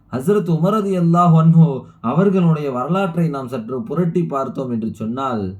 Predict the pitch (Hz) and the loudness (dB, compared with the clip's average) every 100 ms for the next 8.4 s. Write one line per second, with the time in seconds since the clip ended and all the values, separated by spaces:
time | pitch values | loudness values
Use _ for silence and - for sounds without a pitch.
0 | - _ _ _ _ 110 123 - 117 120 | -18 _ _ _ _ -8 -8 -8 -8 -4
1 | 151 160 165 165 165 160 135 117 127 110 | -2 2 2 2 0 -2 -6 -6 -6 -4
2 | 107 92 92 - _ _ _ _ _ _ | -4 -6 -8 -20 _ _ _ _ _ _
3 | - - 156 208 170 - 220 208 180 165 | -14 -2 0 2 -2 0 2 2 4 2
4 | 165 160 147 139 165 160 127 113 95 82 | 2 2 2 2 2 2 0 -4 -4 -10
5 | - _ _ _ 120 160 214 226 208 196 | -16 _ _ _ -2 2 2 2 2 2
6 | 185 165 147 - _ - 160 196 214 220 | 2 2 0 -4 _ -4 0 2 2 2
7 | 220 208 175 175 190 196 165 170 160 147 | 2 2 4 4 2 0 2 2 2 0
8 | 143 160 170 | -2 0 2